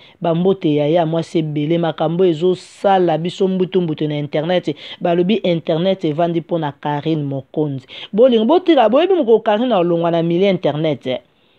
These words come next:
Moko Karine alongwa vraiment azwi position ke Nzambe asali ngolu, alongwa atiki ba bes oyo. Bomona pe internet elala nango.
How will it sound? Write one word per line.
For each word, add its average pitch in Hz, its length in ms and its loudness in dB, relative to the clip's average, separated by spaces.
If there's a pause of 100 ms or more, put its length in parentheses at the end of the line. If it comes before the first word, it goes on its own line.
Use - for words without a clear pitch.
(400)
Moko 226 360 4
Karine 285 320 4
alongwa 196 400 4
vraiment 208 240 4
azwi 202 180 0
position 180 540 -2
ke 196 120 0
Nzambe 175 320 0
asali 190 380 0
ngolu, 175 440 -2
alongwa 175 480 0
atiki 196 320 -2
ba 180 160 2
bes 180 440 0
oyo. 165 280 4 (280)
Bomona 240 380 4
pe 220 120 2
internet 180 500 -2
elala 151 440 -2
nango. 123 300 -10